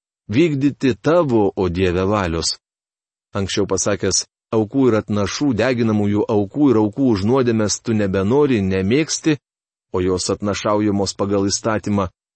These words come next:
Paskui jis paskelbė: "Štai ateinu vykdyti tavo valios." Jis panaikina vieną, idant nustatytų kitą. Dėliai tos valios esame Jėzaus Kristaus kūno atnašavimu vieną kartą pašventinti visiems laikams.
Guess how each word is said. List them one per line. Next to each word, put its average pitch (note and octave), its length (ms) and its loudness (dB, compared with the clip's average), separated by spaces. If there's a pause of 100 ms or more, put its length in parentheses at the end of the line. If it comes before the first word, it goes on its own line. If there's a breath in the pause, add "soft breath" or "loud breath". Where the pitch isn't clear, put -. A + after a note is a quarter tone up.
(100)
Paskui C#3+ 360 -2
jis F#3+ 140 -2
paskelbė: E3 840 2 (200)
"Štai D#3+ 360 2
ateinu D#3 480 2
vykdyti D#3 640 -2
tavo D3+ 380 2
valios." E2+ 580 -2 (520)
Jis A#2+ 160 0
panaikina A2+ 560 2
vieną, B2 320 2
idant G2 400 0
nustatytų G#2 800 -2
kitą. E2+ 380 -4 (520)
Dėliai C#3+ 300 2
tos C#3 240 0
valios C#3+ 420 0
esame C#3+ 380 0
Jėzaus C3 400 2
Kristaus C#3+ 560 0
kūno D#3 320 0
atnašavimu B2+ 800 0
vieną C#3+ 320 2
kartą D#3 400 0
pašventinti C3+ 840 -2
visiems B2 500 0
laikams. F#2+ 580 0